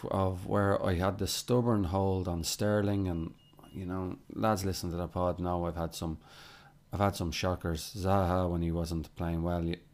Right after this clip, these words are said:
uh, um, United double defense at one stage. Um, didn't <laughs> realise it'd take Wan-Bissaka and Maguire so long to bed in as it did,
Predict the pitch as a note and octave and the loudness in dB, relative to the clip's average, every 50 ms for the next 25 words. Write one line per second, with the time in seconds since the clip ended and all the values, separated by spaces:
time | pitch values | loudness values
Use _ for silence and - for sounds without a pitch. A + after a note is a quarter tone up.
0 | - - - - - - - - F2 E2 E2 D#2+ D#2 D#2+ D#2+ - - - - F#2+ | -20 -20 -8 -8 -8 -6 -4 -4 -2 -2 -2 -2 -4 -4 -6 -6 -6 -4 0 0
1 | F#2 F#2 F#2+ G2+ G#2+ - - F#2 E2 - - - - - - - - - - - | 2 4 2 2 0 0 -2 -6 -6 -6 -12 -16 -18 -20 -20 -20 -20 -20 -20 -20
2 | - - - _ - - G#2 F#2 F#2+ F#2 F2+ G#2 G#2 G2+ G2 - G#2 F#2+ F2+ E2 | -20 -20 -20 _ -2 0 2 2 2 2 2 2 2 2 0 0 0 0 0 0
3 | - F2+ F2+ F2+ F2+ F#2 F2+ F2 - - F#2 F#2 F#2 F#2+ G2 F2+ - - - - | 0 -2 -2 0 0 0 0 -2 -2 -2 0 0 2 2 2 0 -2 -4 -8 -8
4 | - - - - _ _ - - - - _ _ - F2 E2+ E2+ F2 F2 F2 E2+ | -10 -16 -20 -20 _ _ -20 -20 -20 -20 _ _ -2 0 0 0 0 0 0 0
5 | E2+ D#2+ D2+ - - F#2+ F2 F2 - B2 B2 A#2 G#2+ G#2+ G#2+ G#2 G2 F#2 F#2+ - | -2 -2 -4 -4 -4 -2 -2 2 4 4 4 6 4 4 4 2 2 0 -2 -6
6 | - - G2 G2 F2+ - - - - - - - G2+ G2+ G2+ G2 F#2 F#2 - G#2 | -2 -2 -2 -2 -2 -4 -14 -20 -20 -14 -4 0 2 2 2 2 0 0 2 2
7 | G2+ G2+ G2+ F#2+ F2+ F2 F2+ F2+ E2+ F#2+ F#2+ G2 G2 G2 F2+ - - - - - | 2 2 2 -2 -2 -2 -2 -2 -2 0 0 2 2 0 0 -4 -8 -20 -20 -20
8 | - - - G#2+ G2+ G#2 G2+ G2+ F2+ - F#2+ F2 F#2 G2+ G2+ G2 F#2+ G2+ G2+ G2+ | -18 -4 0 2 4 4 4 4 2 0 -2 0 2 2 4 4 4 4 4 4
9 | G2+ F#2+ - - - G2 F#2 F2+ E2+ - - G#2 G#2 G#2 G2 | 2 0 0 0 0 2 2 2 0 2 4 4 4 4 2